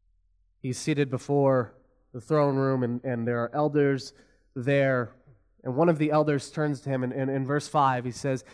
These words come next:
"And one of the elders said to me, 'Weep no more. Behold, the Lion of the tribe of Judah, the Root of David, has conquered, so that he can open the scroll and its seven seals.'"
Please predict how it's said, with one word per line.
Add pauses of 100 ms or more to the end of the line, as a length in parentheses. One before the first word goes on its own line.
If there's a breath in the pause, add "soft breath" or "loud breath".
(140 loud breath)
"And
one
of
the
elders
said
to
me, (240 soft breath)
'Weep
no
more.
Behold,
the
Lion
of
the
tribe
of
Judah, (220 loud breath)
the
Root
of (140)
David, (140 loud breath)
has
conquered, (1120)
so
that
he
can
open
the
scroll
and
its
seven
seals.'"